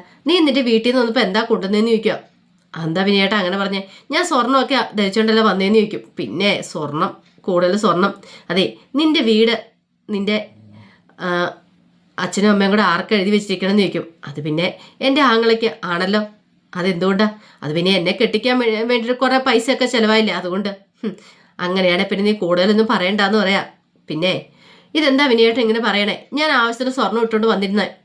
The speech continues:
ഉം, ഇപ്പോഴാ സ്വർണത്തിൻ്റെ വിലയുണ്ടെങ്കിൽ, അതെ, ആ വീട് നമുക്ക് സ്വന്തമാക്കാന്ന് പറയാം. ആകെപ്പാടെ ആറ് സെന്റ് സ്ഥലവും ഒരു ചെറിയ കുടിലും അല്ലേ അവിടെ ഉള്ളൂ. എന്നിട്ടാണ് വിനയേട്ടൻ ഇങ്ങനെയൊക്കെ പറയണേ? അതിന് വേണ്ടിയിട്ടാണ് വാശി പിടിക്കണമെന്ന്?" ചോദിക്കും.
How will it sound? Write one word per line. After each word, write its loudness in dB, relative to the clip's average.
ഉം, -8
ഇപ്പോഴാ 0
സ്വർണത്തിൻ്റെ 0
വിലയുണ്ടെങ്കിൽ, 2
അതെ, -2
ആ 2
വീട് 2
നമുക്ക് 0
സ്വന്തമാക്കാന്ന് 2
പറയാം. 0
ആകെപ്പാടെ 0
ആറ് 2
സെന്റ് 0
സ്ഥലവും 0
ഒരു 2
ചെറിയ 2
കുടിലും 2
അല്ലേ 4
അവിടെ 2
ഉള്ളൂ. 0
എന്നിട്ടാണ് 2
വിനയേട്ടൻ 0
ഇങ്ങനെയൊക്കെ -2
പറയണേ? 0
അതിന് 0
വേണ്ടിയിട്ടാണ് 0
വാശി -2
പിടിക്കണമെന്ന്?" 0
ചോദിക്കും. -6